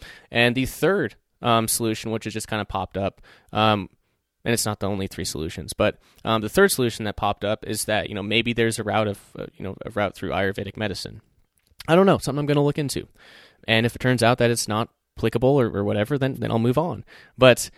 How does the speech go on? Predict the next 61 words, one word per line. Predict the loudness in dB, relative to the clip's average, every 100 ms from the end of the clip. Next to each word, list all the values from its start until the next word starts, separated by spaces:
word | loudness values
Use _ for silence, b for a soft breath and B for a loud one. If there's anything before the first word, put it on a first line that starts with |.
| b
even | 2 4 6
better, | 6 4
you | 2
know, | 2
like, | 0 0
if, | -4 -6
if | -8
there's | -4 0
actually | 2 2 -2
something | -4 -4 -6
to | -2 0
it | 0 -2
and | -6
I | -6
could | -6 -4
grow | -2
the | 0
herbs | -2 -2
on | -4
the, | -6 -6
on | -6
the | -4
property, | 0 0 0 -2 -4 B B
then | -6 0
just | 4 4 4
as | 2 2
when | 0
I |
raise | 2 2 2
my | 0
own | 0
honeybees | 0 0 -2 -6
next | -8 -6
year, | -2
I'll | 0
have | 0
my | -2
own | -2
source | -4 -6
of | -4
glucose. | -4 -4 -8 -8 B B B 0
Um, | 2 4 2 -4 -8
then | -4
maybe | -2 2
I | 2
could | 2
have | -2
my | -2
own | -4
source | -6 -6 -8 -8
of, | -10
uh, | -8 -8
you | -10
know, | -8
diabetic | -8 -6 -6 -8
medication | -10 -10 -10 -10
here | -10
on | -12
the |
property. | -10 -12 -10 -12
So | -8 -4 -4